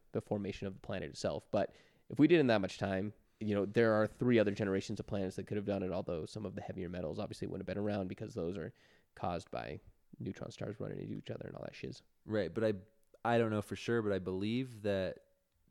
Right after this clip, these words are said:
Speaker 2: the initial supernovas would have produced carbon. I don't know for sure, though. Um, I know, I thought, my understanding of it, although I'm not, definitely not an astronomer or a cosmologist, was that the supernovas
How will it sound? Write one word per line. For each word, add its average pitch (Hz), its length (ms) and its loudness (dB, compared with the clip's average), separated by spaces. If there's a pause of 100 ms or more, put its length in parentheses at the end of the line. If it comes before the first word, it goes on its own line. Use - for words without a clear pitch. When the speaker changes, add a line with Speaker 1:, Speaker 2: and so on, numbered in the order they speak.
(160)
Speaker 2:
the 98 160 0
initial 98 360 -2
supernovas 90 800 -2
would 92 180 -2
have 87 160 -4
produced 87 340 -6
carbon. 104 420 -4
I 95 80 -6
don't 85 140 -4
know 85 100 -8
for - 140 -12
sure, 87 180 -4
though. 95 160 -2 (500)
Um, 87 500 -4 (100)
I 107 100 -2
know, 107 280 2
I 107 100 0
thought, - 340 2
my 120 140 2
understanding 110 440 0
of 110 100 -2
it, 120 100 2
although 92 320 2
I'm 90 120 -2
not, 87 320 -2
definitely 98 260 -4
not 90 160 -2
an 90 80 -4
astronomer 92 580 -4
or 85 180 -4
a 82 60 -6
cosmologist, 90 600 -2
was 95 240 2
that 92 280 2 (460)
the 95 160 2
supernovas 98 1120 0